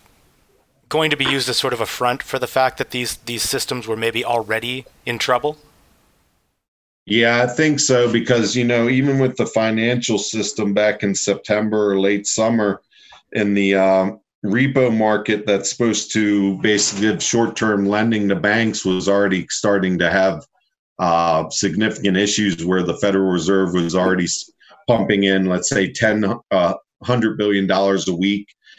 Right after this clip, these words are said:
Speaker 1: Hmm.
Speaker 2: um, through the fall and even more money. So there was already stress there, and, and there was probably s-,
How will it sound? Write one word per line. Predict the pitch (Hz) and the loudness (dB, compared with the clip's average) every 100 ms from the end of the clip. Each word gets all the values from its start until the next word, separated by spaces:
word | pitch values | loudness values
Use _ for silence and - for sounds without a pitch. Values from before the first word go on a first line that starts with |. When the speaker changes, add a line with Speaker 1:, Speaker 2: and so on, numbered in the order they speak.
| - | -14
Speaker 1:
Hmm. | - 110 | -8 -2
Speaker 2:
um, | 90 87 85 82 80 - _ _ _ | 0 2 0 0 -4 -12 _ _ _
through | - 123 117 110 | -2 2 2 0
the | 98 101 | 0 -2
fall | - 101 104 101 | 0 2 4 2
and | 95 | 2
even | 95 98 95 | 0 0 0
more | 92 113 | 2 2
money. | 127 110 95 87 | 2 2 0 0
So | - | -2
there | 95 101 | 0 2
was | 95 | 2
already | 120 139 135 | 4 2 2
stress | 113 - 120 113 - | -2 0 0 0 0
there, | 117 139 135 | 0 2 2
and, | 117 101 - - - - | 0 -2 -8 -18 -18 -4
and | 110 107 | 0 2
there | 110 | 2
was | 107 | 0
probably | - 113 131 131 | 2 2 2 2
s-, | 110 - | 0 -2